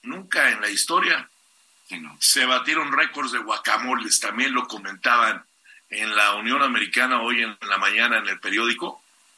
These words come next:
Speaker 1: ¿sí? Hablaba del Super Bowl y se decía que nunca en la historia de los Estados Unidos se había vendido más guacamole en todos los lugares que el día de ayer. ¿Tú te echaste el tuyo, tu guacamolazo?
Speaker 2: Sí, claro, senador. De hecho, ha-, hay,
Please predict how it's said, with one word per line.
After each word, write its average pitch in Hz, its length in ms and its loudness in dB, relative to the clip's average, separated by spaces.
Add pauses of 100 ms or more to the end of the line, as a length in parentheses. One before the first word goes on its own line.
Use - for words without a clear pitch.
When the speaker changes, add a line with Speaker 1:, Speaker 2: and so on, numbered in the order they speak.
(200)
Speaker 1:
¿sí? 123 180 -2
Hablaba 123 360 0
del 107 120 -2
Super 104 340 0
Bowl 170 300 -2 (460)
y 101 60 -2
se 113 200 2
decía 113 460 0 (460)
que - 100 -4
nunca 151 300 -2
en 135 80 0
la 117 80 -2
historia 135 300 2
de 117 40 2
los 107 120 -2
Estados 147 280 2
Unidos 139 260 -2
se 127 60 2
había 120 160 4
vendido 117 460 -2
más 127 160 4
guacamole 127 800 0 (340)
en 98 180 -10
todos 135 220 0
los 120 220 -2
lugares 120 600 2 (240)
que 107 200 -2 (140)
el 98 120 -6
día 113 160 2
de 113 100 2
ayer. 92 200 -2 (720)
¿Tú 135 120 -2
te 135 80 0
echaste 135 300 2
el - 100 -6
tuyo, 160 240 -2
tu 120 120 -12
guacamolazo? 104 640 0
Speaker 2:
Sí, 131 280 2
claro, 123 360 2
senador. 110 460 -4
De 127 100 0
hecho, 156 300 -2
ha-, 120 260 2
hay, 131 220 0